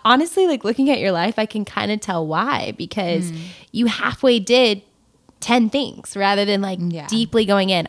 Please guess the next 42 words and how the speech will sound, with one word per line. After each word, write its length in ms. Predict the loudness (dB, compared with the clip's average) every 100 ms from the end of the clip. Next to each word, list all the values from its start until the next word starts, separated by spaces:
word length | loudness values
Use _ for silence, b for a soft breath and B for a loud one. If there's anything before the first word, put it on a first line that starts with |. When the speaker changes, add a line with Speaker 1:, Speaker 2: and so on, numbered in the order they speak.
| -2
Speaker 1:
I 100 | 0
don't 180 | 0 0
care 180 | 0 0
if 120 | 0
it's 180 | -6 -2
Delight, 580 | 0 2 2 2 0 -2
if 140 | -4
it's 140 | -2 -2
another 360 | -2 -2 -2
campus 440 | -2 -4 -2 -6 -4
ministry, 480 | -4 -4 -4 0
like, 220 | 0 0 -4 B B B B 0
you've 300 | 2 2 2
got 380 | 4 4 4 -2
to 100 | -4
go 320 | 0 2 2
all 220 | 2 2 4
the 100 | 2
way 160 | 2
into 280 | 0 -4 -6
a 60 | -6
community 460 | -4 -2 -2 -2
Speaker 2:
Yeah. 100 | -4
Speaker 1:
somewhere, 500 | -4 -2 0 0 -2
someplace. 680 | -2 -4 -6 -4 -6 -6 -6
Like, 200 | -6 -4
it 160 | -2 0
might 300 | 2 2 0
be 100 | -4
Delight 360 | -6 -6 -8 -6
for 100 | -4
you, 240 | -2 -2
but 160 | -2 -2
it 120 | -2
might 280 | -2 -2 -2
be 160 | 0 0
a 60 |
different 380 | 0 0 -2 -2
place. 280 | -4 -4 -6
It 100 | -4
might 240 | -4 -2
be 200 | -2 -2